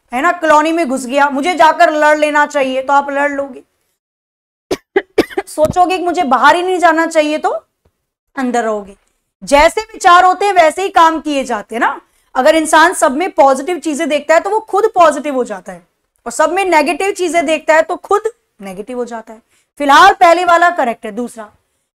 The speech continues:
समाचार पत्र सूचना का श्रेष्ठ स्रोत है, इसके बारे में मुझे कथन में नहीं दे रखा, केवल ये दिया हुआ है कि हम सभी अपने विचारों के शिकार हैं। हमारे और विचारों के बारे में बात हो रही है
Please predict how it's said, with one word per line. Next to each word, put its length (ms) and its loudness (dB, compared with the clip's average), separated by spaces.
समाचार 520 4
पत्र 320 0
सूचना 440 -2
का 240 4
श्रेष्ठ 420 -6
स्रोत 360 -4
है, 160 6
इसके 420 -8
बारे 340 2
में 120 -6
मुझे 280 -6
कथन 280 -8
में 140 -8
नहीं 160 -6
दे 80 -12
रखा, 320 -18
केवल 360 2
ये 220 0
दिया 240 2
हुआ 240 4
है 160 4
कि 140 -6
हम 280 0
सभी 280 0
अपने 260 0
विचारों 420 0
के 100 -12
शिकार 440 -10
हैं। 120 -20
हमारे 460 4
और 120 4
विचारों 440 2
के 120 -6
बारे 240 2
में 160 -6
बात 280 2
हो 100 -6
रही 140 -6
है 220 -6